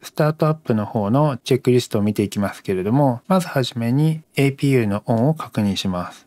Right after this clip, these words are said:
そこからテイクオフデータの確認っていうのを次に行って、Vスピードが入力されていることを確認するということですね。そしてドアのクローズを確認するということで、今すべてのものが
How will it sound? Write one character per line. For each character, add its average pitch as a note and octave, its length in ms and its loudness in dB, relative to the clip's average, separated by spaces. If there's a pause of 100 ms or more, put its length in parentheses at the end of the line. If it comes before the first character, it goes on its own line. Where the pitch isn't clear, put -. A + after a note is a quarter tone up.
そ C#3+ 100 0
こ D#3+ 100 0
か E3+ 140 2
ら E3+ 180 4
テ D3 180 2
イ C3 40 0
ク C#3+ 100 0
オ C3 40 0
フ C#3 120 -4
デ C3 200 2
ー - 20 -20
タ G2 260 -4
の C3+ 240 0
確 A#2+ 340 -4
認 G#2+ 220 2
っ - 20 -2
て G#2 120 -4
い F#2+ 60 -2
う F2 40 -6
の A2+ 160 -2
を C#3+ 100 0
次 G#2 260 -2
に F2+ 160 -6
行 - 260 -10
っ F#2 180 -4
て、 D3+ 540 -2
V B2 160 4
ス - 140 -10
ピ A#2 120 2
ー G2+ 40 -2
ド G#2+ 140 0
が C#3+ 200 2
入 A2 180 -2
力 G#2+ 220 0
さ G#2 120 -2
れ F#2 80 -2
て - 120 -6
い G#2 40 2
る A2 80 0
こ - 100 -12
と F3 100 0
を C3 60 0
確 - 260 -4
認 F#2+ 180 -2
す A#2 120 -4
る B2+ 100 2
と F#2+ 220 -4 (100)
い A2 60 -2
う G2 100 -2
こ - 80 -12
と D#2+ 120 -10
で D#2+ 80 -14
す - 120 -6
ね。 D#3 320 0
そ - 180 -2
し - 200 -4
て F3+ 240 2
ド C3+ 280 2
ア A#2 60 0
の G#2 140 0
ク - 180 -4
ロ A2 160 2
ー G#2 40 2
ズ C3+ 120 0
を D#3+ 100 4
確 A#2 300 -4
認 G2+ 240 -2
す - 160 -4
る B2 140 0
と G#2+ 140 0
い G2+ 80 0
う G2 60 -4
こ G2+ 140 -6
と F#2+ 140 -4
で、 C#3 320 -2 (100)
今 A#2+ 300 2
す - 120 -4
べ A#2+ 140 0
て G#2+ 160 -2
の C3 300 2
も A2 140 0
の G2+ 180 -2
が A#2 260 0